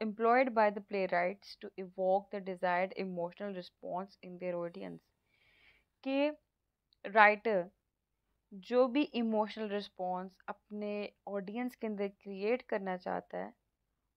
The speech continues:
उसके लिए वो कैसी टेक्निक यूज़ कर रहा है और जो हमारा genre है, उसके क्या कैरेक्टरिस्टिक्स हैं। genre किसे कहते हैं?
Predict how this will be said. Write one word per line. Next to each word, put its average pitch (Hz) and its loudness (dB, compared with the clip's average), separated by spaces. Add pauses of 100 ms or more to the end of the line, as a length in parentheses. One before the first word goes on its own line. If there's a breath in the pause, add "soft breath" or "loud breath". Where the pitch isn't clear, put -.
(100)
उसके 247 -4
लिए 226 -2
वो 220 -4
कैसी 226 -8
टेक्निक 196 -12 (140)
यूज़ 170 -16
कर - -8
रहा - -10
है - -20 (1120)
और 220 4
जो 220 0
हमारा 220 6
genre 185 0
है, 185 0
उसके 208 -8
क्या 220 -4
कैरेक्टरिस्टिक्स - -10
हैं। 180 -14 (220)
genre 214 -4
किसे 233 -6
कहते 180 -2
हैं? 170 -10